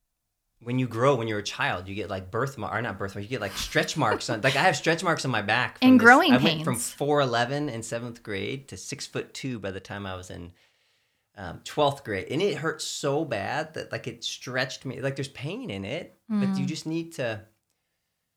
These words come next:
Speaker 1: give it space and time to settle out
Speaker 2: Yeah.
Speaker 1: in the, in those wild, explosive, expansive seasons.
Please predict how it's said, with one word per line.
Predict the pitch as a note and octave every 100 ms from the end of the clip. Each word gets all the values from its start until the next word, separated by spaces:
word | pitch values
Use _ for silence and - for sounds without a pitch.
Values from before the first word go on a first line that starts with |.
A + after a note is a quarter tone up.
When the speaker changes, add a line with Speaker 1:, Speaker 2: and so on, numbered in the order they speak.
| _ _ _ _ _
Speaker 1:
give | B2+ A2+
it | -
space | - - A2 A#2 A#2
and | G#2+ G2
time | F2 F2 G2 A#2
to | G2+
settle | - G2 F2
out | E2 F2+ C#3+ D#3+ _ _
Speaker 2:
Yeah. | F#3 E3+ E3+ E3
Speaker 1:
in | A#2 A#2
the, | G2+ - -
in | A2 G#2
those | G2 - G2 F#2 G2 _
wild, | A2 A2+ B2 A2+ G2 _ _ _ _ _ -
explosive, | - - _ A2 G#2 G2+ G#2+ F2
expansive | - - G2 G#2+ - A#2 _ _
seasons. | - D#3 D#3 F3 F3+